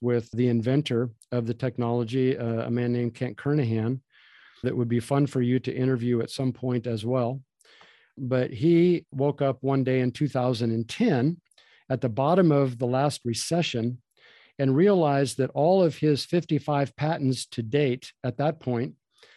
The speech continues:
uh, were being monetized overseas, and that he was partly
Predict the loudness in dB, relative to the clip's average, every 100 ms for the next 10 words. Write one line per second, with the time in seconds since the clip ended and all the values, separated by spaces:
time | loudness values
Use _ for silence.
0 | -20 _ -6 0 0 2 4 4 4 2
1 | 2 2 0 2 2 0 0 2 2 0
2 | -4 -4 0 0 0 0 2 2 0 -2
3 | -2 -2 0 0 -2